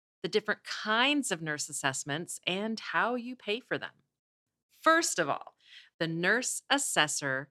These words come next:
can come to you if that's what's needed, whether that's at home or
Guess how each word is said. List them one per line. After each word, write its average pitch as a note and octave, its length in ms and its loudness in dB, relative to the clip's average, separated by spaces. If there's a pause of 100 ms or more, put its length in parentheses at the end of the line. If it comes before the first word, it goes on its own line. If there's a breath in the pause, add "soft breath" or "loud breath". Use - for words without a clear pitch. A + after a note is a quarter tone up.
(120)
can F#3 200 -4
come D3 300 -2
to D3 160 -2
you B2+ 460 -4
if D3+ 160 -2
that's C#3 260 2
what's - 220 -6
needed, C3 400 -8 (260)
whether C#3+ 220 0
that's C3+ 240 -2
at - 180 -12
home A#3 440 4 (300)
or C3 380 -4